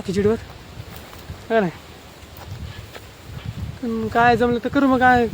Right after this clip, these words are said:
काम घेऊ, हो का नाही? तसं. बेड तर वारायची होती समजा.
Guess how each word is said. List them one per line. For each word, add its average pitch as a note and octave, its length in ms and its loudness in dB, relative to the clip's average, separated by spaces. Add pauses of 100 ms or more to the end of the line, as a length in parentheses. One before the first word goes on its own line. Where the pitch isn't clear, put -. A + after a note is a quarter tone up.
काम A3+ 140 6
घेऊ, G#3+ 140 4
हो G#3 80 0
का G#3+ 80 0
नाही? A3 180 2 (880)
तसं. G3 200 0 (1500)
बेड A3 200 4
तर A#3+ 60 4
वारायची A#3 340 6
होती A3+ 160 2
समजा. F#3+ 240 0